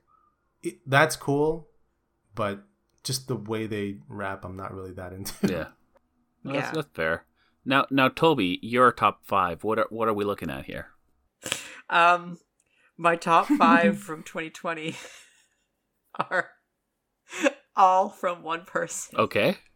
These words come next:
Speaker 1: Ooh, what is it?
Speaker 3: Um, he is a pianist named Chad Lawson.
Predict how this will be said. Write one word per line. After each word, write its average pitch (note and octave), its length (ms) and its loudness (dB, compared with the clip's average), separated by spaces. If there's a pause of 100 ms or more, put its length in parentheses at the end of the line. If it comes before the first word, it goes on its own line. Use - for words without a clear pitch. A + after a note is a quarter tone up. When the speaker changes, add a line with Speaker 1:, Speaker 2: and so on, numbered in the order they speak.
(240)
Speaker 1:
Ooh, A#2 460 4
what C3 140 6
is B3 300 4
it? A2+ 300 0 (680)
Speaker 3:
Um, E3 400 0 (100)
he G3 280 -10
is G3 260 -10
a E3 360 -6 (160)
pianist F3 720 -10 (420)
named E3 280 -8
Chad E3 380 -4
Lawson. D3+ 560 -8